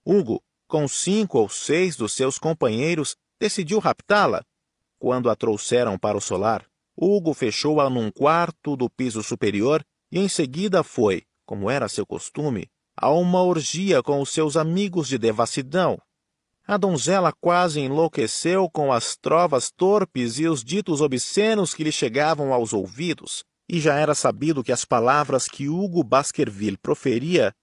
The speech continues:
quando se achava embriagado eram de arrepiar. Finalmente, o pavor que a jovem sentia levou-a a cometer aquilo que o mais bravo dos homens teria receado praticar. Firmando-se na era que cobria,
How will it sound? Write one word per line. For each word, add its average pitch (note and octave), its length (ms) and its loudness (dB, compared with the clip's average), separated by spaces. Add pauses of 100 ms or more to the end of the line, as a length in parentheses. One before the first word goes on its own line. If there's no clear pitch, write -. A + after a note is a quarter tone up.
quando D#3 200 -4
se - 100 -4
achava G#2+ 380 -4
embriagado G2 760 -2 (340)
eram A#2+ 400 0
de G#2+ 160 -2
arrepiar. F2+ 1000 -4 (880)
Finalmente, F#3 640 0 (260)
o G3+ 120 -2
pavor F#3+ 400 4
que E3+ 100 2
a C#3+ 80 6
jovem D#3 400 4
sentia D3 540 0
levou-a D3+ 580 4
a C#3 60 2
cometer C#3+ 420 0
aquilo D3 460 0
que - 100 -6
o A#2+ 60 0
mais B2 420 -2
bravo C3+ 480 0
dos A2 240 -4
homens C3 400 -2
teria B2+ 320 0
receado A2 560 0
praticar. D3 540 -2 (380)
Firmando-se A#2 960 -4
na G2 220 -2
era B2 360 0
que B2+ 140 -8
cobria, A#2 540 -2